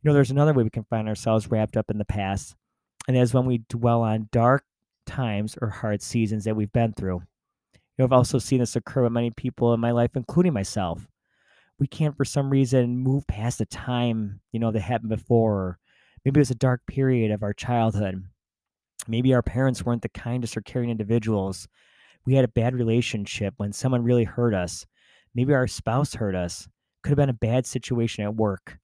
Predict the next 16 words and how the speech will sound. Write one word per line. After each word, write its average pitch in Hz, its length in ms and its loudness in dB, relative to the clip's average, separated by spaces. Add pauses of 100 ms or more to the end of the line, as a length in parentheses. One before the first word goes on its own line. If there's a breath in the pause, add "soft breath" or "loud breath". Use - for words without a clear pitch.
(500 soft breath)
You 147 80 2
know, 139 40 2
personally, 151 340 0
I've 123 60 -4
had 131 180 0
multiple 135 460 -2
situations 131 640 -2
over 123 160 0
the 123 80 2
years 120 240 2
at 117 140 0
work 120 240 -2
that 117 140 -4
could - 100 -10
have 113 160 -4
been 107 360 -2